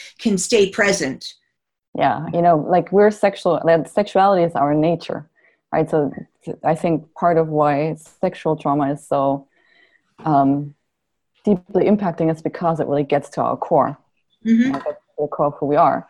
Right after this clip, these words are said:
Speaker 2: So when, when we repair it, we really repair the connection to ourselves, and we can re-, re-find our innocence and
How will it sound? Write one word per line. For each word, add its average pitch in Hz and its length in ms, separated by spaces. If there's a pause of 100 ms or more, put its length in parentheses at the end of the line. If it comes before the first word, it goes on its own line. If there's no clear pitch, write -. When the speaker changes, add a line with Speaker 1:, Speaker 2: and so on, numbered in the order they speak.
(1160)
Speaker 2:
So 151 280
when, 143 400
when 147 240
we 151 80
repair 156 560
it, 151 100
we 147 140
really 151 320
repair 147 560
the 143 80
connection 143 540
to - 100
ourselves, 139 600
and 139 160
we 139 240
can 139 260
re-, 151 200 (300)
re-find 160 500
our 147 180
innocence 147 680
and 139 280